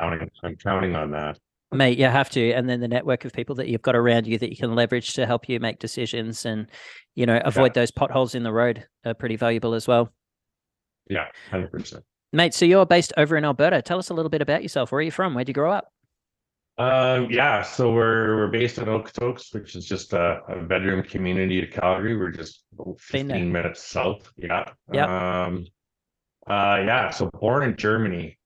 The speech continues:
Speaker 1: actually. My dad was in the Canadian Armed Forces stationed
Speaker 2: Right.
Speaker 1: over there. So
Speaker 2: Okay.
Speaker 1: I was born in Germany in a British military hospital.
Speaker 2: Mm-hmm.
Speaker 1: Um, we moved back to Canada and I was eight months old. That was the last time I ever saw Germany.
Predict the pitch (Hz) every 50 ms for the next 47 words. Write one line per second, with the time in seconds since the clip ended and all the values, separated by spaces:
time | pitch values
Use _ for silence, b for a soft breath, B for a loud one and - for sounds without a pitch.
0 | _ _ _ - - 95 90 - - 104 104 107 110 107 90 85 82 - 87 87
1 | 90 92 92 92 82 - 90 90 87 87 87 85 - - - - - 95 90 90
2 | 90 90 90 85 85 82 82 - - - - 87 85 - - 127 117 - - -
3 | - 95 90 - 175 190 - 87 90 90 85 85 82 78 78 78 98 110 117 113
4 | 107 - - - 87 - 127 131 160 - b b b b b b b b b b
5 | _ _ _ _ - - 85 90 85 80 - - 101 104 113 117 117 110 107 104
6 | 90 101 98 101 104 104 107 104 107 107 107 104 101 - 92 98 78 82 87 98
7 | 98 104 104 - 113 101 92 92 95 92 98 95 90 87 85 85 82 78 87 85
8 | - - - - 107 117 120 113 - _ _ _ - - - 82 82 85 85 85
9 | 85 85 85 87 85 85 85 85 82 82 - - 92 90 92 92 95 101 107 110
10 | 107 101 98 98 95 - - - - 95 90 92 95 95 92 95 92 92 90 87
11 | 87 87 87 85 90 95 95 92 92 90 90 - - 90 85 90 98 - - -
12 | 90 90 92 - 90 87 87 85 82 82 - - 92 90 87 82 85 85 82 85
13 | 82 - 87 85 80 78 82 82 82 80 80 82 85 92